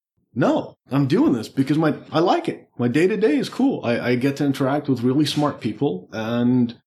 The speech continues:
it suddenly went from like, "Oh my God, I'm stressed. I gotta finish. I need to get to the goal state,"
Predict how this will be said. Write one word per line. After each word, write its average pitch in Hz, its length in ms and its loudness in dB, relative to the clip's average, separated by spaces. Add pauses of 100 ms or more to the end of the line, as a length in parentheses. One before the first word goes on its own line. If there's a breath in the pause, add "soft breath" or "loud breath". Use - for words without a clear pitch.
(140)
it 131 100 0
suddenly 180 340 2
went 165 260 2
from 147 180 0
like, 127 240 -2
"Oh 139 80 2
my 139 140 2
God, 131 300 0
I'm 104 80 -4
stressed. 131 480 -2
I 104 80 -6
gotta 120 180 0
finish. 131 340 0 (240)
I 123 60 -2
need 165 140 0
to 170 80 0
get 160 220 0
to 156 60 -6
the 135 100 0
goal 139 340 2
state," 107 500 -6